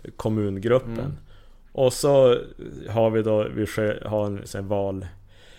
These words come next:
Speaker 1: valledare och allt sånt där. Och så
Speaker 2: Mm.
Speaker 1: planerar vi affischer. Och,
Speaker 2: Mm.
Speaker 1: och så sen då kom det liksom bara, ja, nu har vi skickat affischer från region.
Speaker 2: Ja.
Speaker 1: Men,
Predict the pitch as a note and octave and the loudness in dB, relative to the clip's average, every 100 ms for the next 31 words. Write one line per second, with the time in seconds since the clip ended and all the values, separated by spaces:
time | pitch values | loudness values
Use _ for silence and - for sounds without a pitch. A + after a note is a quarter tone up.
0 | - - - - - _ _ - _ B2 | -20 -20 -20 -20 -20 _ _ -20 _ 4
1 | D3+ C#3+ C#3 C#3+ C#3 C3+ B2 B2 A#2+ B2 | 8 8 10 10 10 8 6 4 -2 2
2 | B2+ B2 A#2 C#3+ C#3+ C3+ B2+ B2 B2 A#2 | 4 4 4 2 2 2 4 4 4 2
3 | A#2+ A#2+ - B2 A#2 A#2+ - - D3+ G3 | 2 0 0 0 0 0 0 0 2 4
4 | F3 D#3 C#3+ - E3 A#3+ C3 A2+ - A2+ | 4 4 2 2 2 2 0 -2 -2 0
5 | G#2+ A2+ C3+ D3 E3+ F3+ D3 - C3+ - | 0 2 4 2 2 -2 -2 -2 -4 -4
6 | - D3 C3 A#2 A#2 - - D3+ E3 A2+ | -2 2 2 2 -2 -6 -6 -6 -4 -8
7 | - A#2 G#2+ G#2 - - - - - B2 | -6 -6 -6 -8 -10 -14 -16 -18 -8 -4
8 | A2+ D3 G#3 G2 G2 B2 A#2+ - - - | -2 -2 -2 -6 -8 -4 -4 -4 -16 -10
9 | C3+ D3 D3 | -2 -2 -2